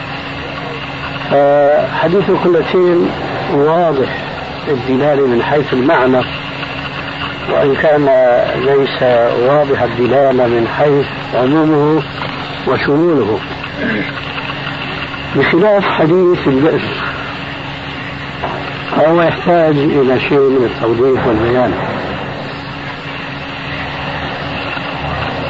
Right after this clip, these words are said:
"الماء طهور لا ينجسه شيء". ما معنى "لا ينجسه شيء"؟ توضيحه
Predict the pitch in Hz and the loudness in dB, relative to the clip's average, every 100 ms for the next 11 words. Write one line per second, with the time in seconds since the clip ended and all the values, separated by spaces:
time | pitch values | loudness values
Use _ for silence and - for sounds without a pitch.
0 | 139 139 - - - - - - - 175 | -6 -6 -6 -8 -8 -6 -6 -4 -2 2
1 | 147 202 185 - 170 165 190 180 165 170 | 4 4 4 2 2 4 4 4 4 4
2 | 160 165 160 160 147 139 117 127 123 - | 4 4 4 2 2 2 2 2 2 0
3 | - - - - - - - - - - | -4 -8 -8 -10 -10 -10 -10 -10 -10 0
4 | - 196 202 190 151 139 139 135 127 127 | 2 4 4 4 4 4 4 4 2 2
5 | 123 127 117 - 123 127 139 - - - | 0 2 2 2 2 2 0 -6 -10 -10
6 | - - - - 101 - - 139 - - | -10 -10 -10 -10 -10 -10 -10 -10 -10 -12
7 | - - - - - - - 151 175 247 | -12 -10 -10 -10 -10 -6 0 2 4 4
8 | 185 | 4